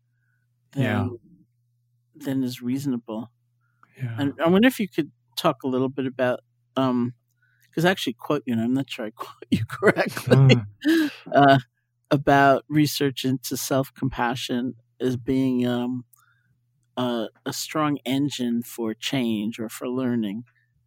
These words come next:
Speaker 1: compared to, like, harshness and stress.
Speaker 2: Oh, yeah. Actually, Kristen Neff and others have found that, uh, people who are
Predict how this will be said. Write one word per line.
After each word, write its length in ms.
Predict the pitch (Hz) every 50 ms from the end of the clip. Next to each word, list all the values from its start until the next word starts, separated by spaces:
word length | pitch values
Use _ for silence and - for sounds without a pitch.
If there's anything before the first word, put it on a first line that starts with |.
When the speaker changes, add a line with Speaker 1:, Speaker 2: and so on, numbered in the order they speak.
| _ -
Speaker 1:
compared 540 | - 135 - - - 131 123 120 117 -
to, 580 | - - - - 123 120 117 117 113 110 104 107 135
like, 220 | 123 120 120 113 -
harshness 720 | - - 131 117 110 - - - 110 90 - - - -
and 140 | - 113 113
stress. 840 | - - - - - 110 73 - - - - - - - - - _ _ _ _ _ _ _ -
Speaker 2:
Oh, 140 | 185 190 185
yeah. 480 | 175 170 175 180 190 190 160 107 95 - - _ _ _ -
Actually, 460 | - 151 165 165 - - 151 143 131 123
Kristen 400 | - - 139 131 135 - 135 123
Neff 320 | 117 113 113 117 113 -
and 100 | 120 107
others 440 | 104 104 101 107 113 110 104 104 -
have 160 | 110 107 104
found 360 | - - 113 113 117 123 120
that, 240 | 113 104 104 101 98 101 - - - - - - - - _ -
uh, 280 | - 123 113 110 110 110 104 - - - - -
people 500 | - - 156 151 156 - 170 160 147 123
who 260 | 110 117 123 120 120 113
are 380 | 107 104 104 104 101 101 101